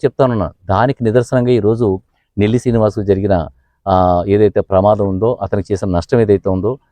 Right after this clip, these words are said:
మీరందరూ కూడా పత్రికా ప్రముఖులందరి-, పత్రికా, ఆ, విలేకరులందరూ కూడా ప్రత్యేకంగా కోరుకుంటూ విచ-, వి-, విపులంగా విచ-, చాలా చక్కగా మీరు వీడియోలు అవి తీసుకోండి, ప్రజలకందరికీ తెలియాలి ఏం జరుగుతుందనేది.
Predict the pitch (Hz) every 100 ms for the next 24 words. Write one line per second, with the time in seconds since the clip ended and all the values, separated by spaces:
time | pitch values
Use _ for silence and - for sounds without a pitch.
0 | _ 101 95 92 107 98 104 139 - _
1 | _ _ - 95 113 117 113 101 95 107
2 | 104 104 95 101 101 92 - 98 107 101
3 | 95 90 _ 98 95 90 85 92 98 104
4 | 98 95 95 95 113 92 - 110 110 107
5 | 107 107 107 165 - _ _ _ 92 -
6 | 110 101 98 - 160 160 175 127 104 113
7 | 107 - 113 117 107 - 135 120 110 107
8 | 117 110 107 110 - 117 110 135 - _
9 | _ - 104 143 143 135 - 131 113 131
10 | 147 135 117 120 113 117 110 107 104 139